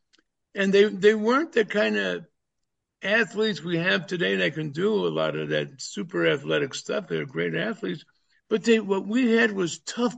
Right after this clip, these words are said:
bastards. Billy Robinson, Carl Gotch. I mean, I can name some other guys, but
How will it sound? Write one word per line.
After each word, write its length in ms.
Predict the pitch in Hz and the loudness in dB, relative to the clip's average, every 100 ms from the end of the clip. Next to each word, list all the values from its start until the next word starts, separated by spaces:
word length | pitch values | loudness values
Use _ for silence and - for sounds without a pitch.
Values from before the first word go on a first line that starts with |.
| - | -6
bastards. 680 | 214 208 220 - - 131 - _ _ _ _ | -6 -4 -6 -4 -6 -8 -12 _ _ _ _
Billy 320 | 208 233 233 | 2 2 2
Robinson, 880 | 190 196 214 214 196 170 160 147 139 | 0 2 4 4 0 -4 -6 -8 -8
Carl 540 | 143 196 220 214 190 165 | -8 -2 2 2 0 -4
Gotch. 680 | 156 220 226 208 180 - - _ _ _ - | -2 0 2 0 0 -4 -4 _ _ _ -8
I 80 | 202 | 0
mean, 160 | 208 | 2
I 80 | 208 | 2
can 160 | 202 202 | 2 0
name 180 | 202 180 | 0 -2
some 180 | 190 | -4
other 200 | 208 208 | -2 -2
guys, 260 | 180 202 208 | -2 -2 -2
but 200 | 170 | -4